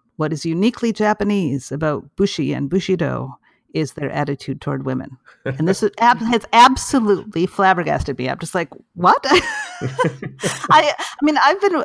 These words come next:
I was one of those people who, I wasn't trained in gender studies. I, you know, I thought, "I'm, I'm working on religion. I have plenty of other stuff I need to be focusing on." So I didn't explicitly train myself in gender studies.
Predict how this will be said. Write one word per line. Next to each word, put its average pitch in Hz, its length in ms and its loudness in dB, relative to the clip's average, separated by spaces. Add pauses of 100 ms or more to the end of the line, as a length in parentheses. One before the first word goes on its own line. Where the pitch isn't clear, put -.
I 269 120 4
was 311 180 -4
one 285 200 2
of 285 60 0
those 285 160 2
people 285 300 0
who, 269 320 0 (720)
I 233 120 2
wasn't 254 320 0
trained 262 340 4
in 262 140 4
gender 175 260 -2
studies. 156 580 -4 (520)
I, 208 360 2
you 233 60 -4
know, 185 80 2
I 151 80 2
thought, 147 180 -6
"I'm, 165 260 0
I'm 196 120 2
working 220 260 2
on 240 100 4
religion. 262 440 2
I 170 80 2
have 170 160 0
plenty 240 260 0
of 240 100 0
other 247 180 2
stuff - 240 -2
I 233 60 -2
need 233 160 0
to 240 100 -4
be 240 100 -4
focusing 277 440 -2
on." 156 200 2
So 208 80 -2
I 214 100 2
didn't 269 300 0
explicitly 202 920 -2
train 233 260 0
myself 220 380 0
in 226 100 -2
gender 220 260 0
studies. 175 480 -2